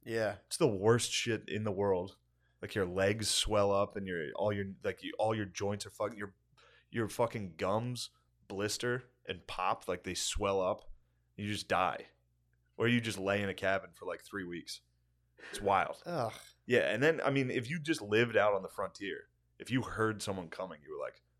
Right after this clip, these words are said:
Speaker 2: "Well, we're dead."
Speaker 1: Yeah.
Speaker 2: Like, if someone just came to visit or, like, walked by, you were like, "Oh, fuck.
Speaker 1: Well, this is
Speaker 2: They're gonna
Speaker 1: fun-
Speaker 2: fuck us up. They're gonna eat us.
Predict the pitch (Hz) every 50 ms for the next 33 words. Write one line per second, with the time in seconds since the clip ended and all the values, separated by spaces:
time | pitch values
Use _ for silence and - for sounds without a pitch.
0 | _ - 104 107 104 104 101 104 95 78 - - - _ _ _ _ _ _ _
1 | _ - - 110 113 110 107 98 113 104 101 98 127 123 127 123 117 107 - -
2 | 113 110 104 101 90 95 98 92 92 85 - _ _ _ _ _ - 107 98 92
3 | 90 87 - - 85 98 101 101 - - - - 95 92 82 71 67 64 - 67
4 | 58 - 52 - - _ - - - _ _ _ _ _ _ - - - - -
5 | - - _ _ - 131 156 185 226 120 120 123 127 120 107 - - - 117 104
6 | 98 - 104 95 - - 95 92 - - 117 127 139 131 117 - 120 110 98 -
7 | - -